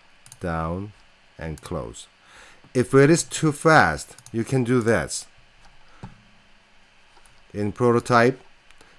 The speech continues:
just you have a link and change the duration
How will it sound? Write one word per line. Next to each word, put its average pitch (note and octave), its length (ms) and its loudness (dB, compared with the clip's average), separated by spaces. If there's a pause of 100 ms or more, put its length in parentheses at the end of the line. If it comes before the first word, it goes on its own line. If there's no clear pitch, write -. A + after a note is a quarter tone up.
(120)
just G#2+ 580 -2 (2500)
you G#2+ 120 -4
have G#2 160 -2
a G#2+ 60 0
link G2+ 440 0 (300)
and G#2 340 0
change D3+ 320 2
the B2 120 2
duration G#2 800 0